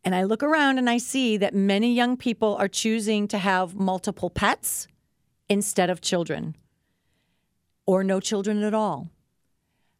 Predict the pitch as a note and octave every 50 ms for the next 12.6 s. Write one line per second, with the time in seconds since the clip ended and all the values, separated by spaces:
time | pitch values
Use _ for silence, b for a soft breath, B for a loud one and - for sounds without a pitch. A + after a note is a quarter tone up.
0 | _ _ - - G#3+ G3+ F#3+ F#3+ - - - - C#4 C#4+ E4 F4+ F#4 F4+ F4 E4+
1 | E4 - D4 C4 C4+ C4+ - - - A#3+ G3+ G3+ F#3+ F3+ F3+ F3+ F3+ - - G#3
2 | G3+ G#3 G3+ F#3+ - - G#3 F#3+ G#3+ C4 C#4 C4+ - C4 A3+ G#3+ G#3+ G3+ - -
3 | - B3+ B3+ C#4 C4+ - C4+ B3+ B3 F#3+ A3+ G#3+ G#3+ G#3 G#3 G#3 b b b b
4 | b b b b _ - A3+ B3 C#4 D#4 E4 D4+ - - D#4 C#4+ C#4+ C#4+ C#4+ C4
5 | C4+ B3+ A#3+ B3 A#3+ A#3 A#3 A3+ A#3 A#3+ - _ - A#3 A#3 G#3 - - G#3 F3+
6 | D3+ A#2+ A2+ - _ _ _ _ _ _ _ _ _ _ _ _ _ _ _ _
7 | _ _ G#3 G#3+ A3 A3 A3+ A3 G#3+ G3 G3+ G#3+ A3 A3+ A#3+ C4+ D4+ - - -
8 | - - B3 C4 C4 B3+ C4 A#3+ G#3 A3+ A#3 A3+ A3+ - - C4 B3+ A#3+ A#3+ A#3+
9 | A#3 A3+ G#3+ G3 G3+ A3 A3 A3 A3 A3 G#3+ A3 A3+ A3+ A3 A3+ A#3+ C4 C#4 A#3+
10 | D#4+ D#4 A3+ A#3 A#3 A#3 A3+ - - - C4 A#3 - - - - - - G#3+ A3
11 | G#3 G#3 G#3+ G#3 G#3+ A3+ B3+ B3 - - - - - D4 D4 - - - C#4 C4+
12 | C4+ - - - G#3+ G3 F3+ G3 F#3+ F#3 F#3 F#3+